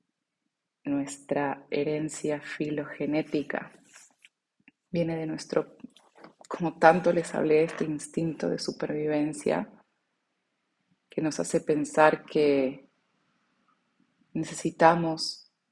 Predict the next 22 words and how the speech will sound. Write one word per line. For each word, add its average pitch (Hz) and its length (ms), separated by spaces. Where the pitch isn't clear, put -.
desear. 143 600
Y - 100
de 233 80
alguna 254 220
manera 202 380
necesitamos 170 1120
desear, - 520
necesitamos 165 1000
sentir 160 640
que 147 560
hay 160 200
algo 160 480
por 147 160
lo 143 200
cual, 156 400
una 156 180
razón 170 680
por 156 120
la 151 100
cual 151 360
nos - 120
despertamos 147 840